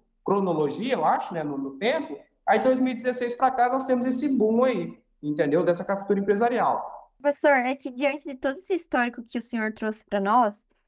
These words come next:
Speaker 2: eu acredito que o pessoal que ainda não teve contato com, aqui com as, as propriedades de Rondônia,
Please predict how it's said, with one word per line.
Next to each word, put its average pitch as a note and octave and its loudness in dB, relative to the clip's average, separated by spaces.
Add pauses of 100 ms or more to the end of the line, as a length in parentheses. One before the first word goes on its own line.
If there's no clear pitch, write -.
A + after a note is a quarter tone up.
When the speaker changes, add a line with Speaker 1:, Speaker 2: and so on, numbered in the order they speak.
(200)
Speaker 2:
eu G#3+ -2
acredito A#3 -2
que - -14
o C4+ -16
pessoal B3+ 0
que B3+ -8
ainda B3 0
não C4 -4
teve C#4+ -4
contato A#3+ 0
com, G#3 -6 (120)
aqui G#3+ -2
com D#4 -2
as, A3 -2 (100)
as G3+ 0
propriedades G#3 0
de G#3 -8
Rondônia, G#3 -4